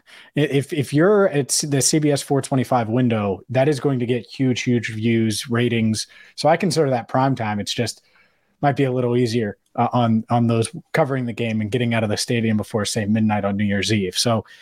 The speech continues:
uh, overall, the Bengals, they're going to be seen by a lot, a lot of people this year. Not many one o'clock games.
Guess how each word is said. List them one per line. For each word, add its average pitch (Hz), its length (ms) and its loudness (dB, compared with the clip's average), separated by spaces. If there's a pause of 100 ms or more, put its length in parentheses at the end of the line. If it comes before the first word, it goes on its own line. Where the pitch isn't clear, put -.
(340)
uh, 120 240 2
overall, 143 600 2 (180)
the 127 80 -8
Bengals, 127 580 -2
they're 147 280 0
going 151 280 0
to 127 120 -4
be 120 120 0
seen 123 380 2
by 113 200 2
a 107 120 0
lot, 120 260 2
a 123 40 2
lot 117 240 -2
of - 80 -6
people 104 340 -6 (320)
this - 260 -2
year. 101 280 -2 (100)
Not 135 240 2
many 127 160 2
one 117 160 2
o'clock 110 320 0
games. 107 480 -2